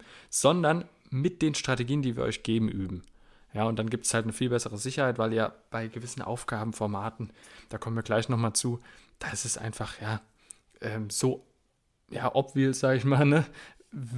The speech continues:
was da gefragt ist, wie das aufgebaut ist. Da gibt's auch bestimmte, ähm, Mechanismen, ja, und, ähm, Wahrscheinlichkeiten, wie das abzulaufen hat. Ja. Ein Beispiel ist Multiple-Choice-Aufgaben, die oft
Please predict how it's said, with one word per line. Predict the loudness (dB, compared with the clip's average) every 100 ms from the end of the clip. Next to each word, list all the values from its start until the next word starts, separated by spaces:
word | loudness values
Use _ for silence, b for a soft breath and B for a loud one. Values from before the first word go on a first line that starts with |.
| -8 -10
was | -2 2 4
da | 6
gefragt | 4 4 6 6 4 0
ist, | -2 0
wie | -2
das | -4
aufgebaut | -2 -2 2 4 4
ist. | 4 0
Da |
gibt's | 0 -2
auch | -4
bestimmte, | -4 -4 -2 -2 -4 B B B B -4
ähm, | 0 2 0 -2 -4
Mechanismen, | -2 0 2 2 2 0 2 2 2
ja, | 2 2
und, | 0 -6 -8 -6
ähm, | -4 -2 -4 -4
Wahrscheinlichkeiten, | -6 2 2 4 2 2 2 -2 -4 -2 -2
wie |
das | -2 -4
abzulaufen | -6 -6 -4 -2 0 0 -2
hat. | -4 -2
Ja. | -2 -4 -4
Ein | 0
Beispiel | 0 0 -6
ist | -4
Multiple-Choice-Aufgaben, | -2 -4 -6 -6 0 2 0 -2 -2 0
die | -2
oft | -4 -6 -10